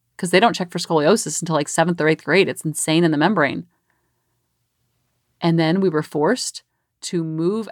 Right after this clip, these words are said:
out of the house we just moved into six weeks prior. No place to go. No realtor.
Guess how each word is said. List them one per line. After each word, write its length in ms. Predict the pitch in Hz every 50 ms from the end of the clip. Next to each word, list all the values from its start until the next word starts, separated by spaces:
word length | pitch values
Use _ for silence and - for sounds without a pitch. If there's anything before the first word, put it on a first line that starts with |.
| -
out 420 | - 165 196 202 165 165 202 160 -
of 120 | - 170
the 100 | 147 165
house 280 | 175 190 180 185 180 -
we 100 | 180 180
just 380 | 165 160 170 180 190 214 - -
moved 200 | 190 190 175 175
into 340 | 202 233 226 - 185 175
six 360 | 175 175 - - 185 - - -
weeks 220 | 196 190 185 -
prior. 580 | - - 196 202 233 190 143 151 170 226 233 _ _ _ _ _ _ _ _ _ _ _ _ _ _ _ _
No 280 | 175 170 170 185 214 247
place 360 | - - - 220 226 226 -
to 140 | - 170 160
go. 540 | 151 190 202 190 147 139 143 151 190 196 _ _ _ _ _ _ _ _ _ _ _ _ _ _ _ _ _ _ _ _ _
No 280 | 165 165 202 247 262
realtor. 640 | 190 165 208 240 220 160 143 135 135 147 190 226 220